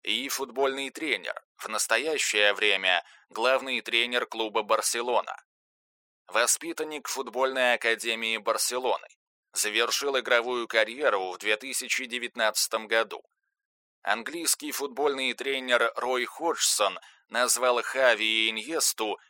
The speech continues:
строителями испанского стиля, основанного на коротких быстрых передачах. Карлес Пуйоль Сафаркада, тысяча девятьсот семьдесят восьмой.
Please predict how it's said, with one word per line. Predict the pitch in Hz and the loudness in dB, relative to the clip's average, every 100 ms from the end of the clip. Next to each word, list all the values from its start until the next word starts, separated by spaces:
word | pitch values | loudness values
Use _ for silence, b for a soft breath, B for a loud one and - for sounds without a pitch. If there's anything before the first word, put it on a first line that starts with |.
| B | B
строителями | - - 123 139 135 131 131 127 123 | -2 4 2 2 -6 -6 -4 -4 -4
испанского | 113 - 123 120 - 120 127 | -4 -2 -2 0 -2 -4 -2
стиля, | - - 160 104 71 50 - | -2 -2 -6 -6 -4 -6 0
основанного | 92 92 110 117 110 107 107 | 0 0 0 2 4 4 4
на | 107 | 2
коротких | 104 104 104 110 113 107 101 | 4 4 4 0 -4 -6 -4
быстрых | 107 - 101 98 | -6 -2 -2 -2
передачах. | 107 107 104 87 - 57 - - _ _ _ _ _ _ _ _ _ _ | -2 -4 0 0 0 -6 -12 -20 _ _ _ _ _ _ _ _ _ _
Карлес | - 101 139 139 143 135 - | 2 6 6 6 2 2 0
Пуйоль | 120 113 113 123 110 | -2 -4 0 0 0
Сафаркада, | - 110 120 120 - 139 90 - - - _ _ _ | -2 2 2 2 0 2 2 0 -8 -16 _ _ _
тысяча | - 110 117 113 - 113 | -8 -4 -2 -2 0 0
девятьсот | 104 104 101 - 113 | 0 -2 -2 0 -2
семьдесят | - 107 104 98 - 101 | 0 -2 -2 -2 -2 0
восьмой. | 107 107 - 92 - | 2 2 0 -4 -12